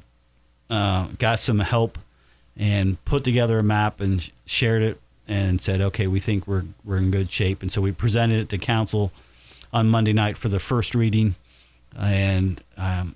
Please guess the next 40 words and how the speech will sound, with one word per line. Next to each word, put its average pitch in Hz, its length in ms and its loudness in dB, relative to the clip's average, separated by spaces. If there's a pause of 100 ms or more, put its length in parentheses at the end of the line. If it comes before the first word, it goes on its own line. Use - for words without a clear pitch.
hopeful 117 480 -2
then 107 240 2
that, 98 220 0
that 98 200 -4
we'll 98 120 0
be, 104 180 0
we'll 95 140 0
be 95 120 0
able 95 140 0
to 90 80 -2
pick - 300 -4
that 95 180 0
up 95 200 -4
next 90 300 -2
month 92 320 0 (340)
and 95 160 0
then 90 140 2
get 87 220 -2
that 87 240 -4
passed 85 500 -2
so 101 160 -2
that 80 120 -2
we 90 100 -2
can 85 100 -2
have 104 220 -2
that 101 180 -2
done 101 200 0
in 95 120 2
time 90 380 0 (340)
for 101 340 -2
the 90 180 0
county 107 600 0 (160)
f-, - 160 -20 (140)
election 107 480 0
folks 98 320 -2
and 95 160 0
to 87 60 0
be 95 140 0
able 95 280 -2
to 98 160 -8